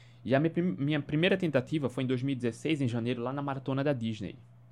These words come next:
Eu treinei, treinei, treinei muito pra maratona da Disney e eu precisava terminar abaixo de três horas e dez. No começo da maratona da Disney, eu tropecei, caí. O tornozelo, cara, uma pequena inchado, inchaço.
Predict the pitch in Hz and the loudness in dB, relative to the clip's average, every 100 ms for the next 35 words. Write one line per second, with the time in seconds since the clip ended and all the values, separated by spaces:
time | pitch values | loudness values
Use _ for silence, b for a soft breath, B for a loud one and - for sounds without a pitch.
0 | - 107 - 120 107 127 131 - 98 120 | -10 -10 -6 -4 -2 -2 -2 -8 -6 -6
1 | 123 120 101 117 127 135 165 - 123 123 | -6 -8 -6 -4 -2 -2 -2 -4 -4 -4
2 | 120 131 127 120 120 147 170 202 135 165 | -4 -6 -2 0 0 -2 -4 -4 -2 -2
3 | - 175 170 175 156 165 151 160 - 156 | -2 -4 -2 -6 -4 -2 -2 -4 -4 -4
4 | 147 147 147 98 - - - - - b | -2 -2 -2 -4 -6 -10 -20 -20 -20 b
5 | b b b - 143 151 170 170 247 156 | b b b -4 -2 2 4 6 6 4
6 | 131 117 107 104 92 110 117 143 165 185 | 6 6 6 4 6 6 6 2 0 -6
7 | - - 151 165 165 160 147 131 160 - | -8 -8 -4 -4 -4 -4 -4 -4 -4 -12
8 | - - - - - 151 123 - - - | -20 -20 -20 -20 -6 -2 -2 -4 -8 -20
9 | - - - - - - - - - - | -20 -20 -20 -20 -20 -20 -20 -20 -20 -20
10 | - - - - - - - 113 143 143 | -20 -20 -20 -20 -20 -20 -14 -6 -2 0
11 | 131 135 139 120 - - - 143 117 - | 0 0 -2 -6 -14 -20 -4 -2 -2 -4
12 | - 123 135 135 - 180 165 143 - 139 | -4 -4 -4 -8 -6 -4 -4 -4 -6 -8
13 | - 131 107 90 - 127 - 117 - - | -4 -2 0 -2 -8 -8 -4 -4 -4 -10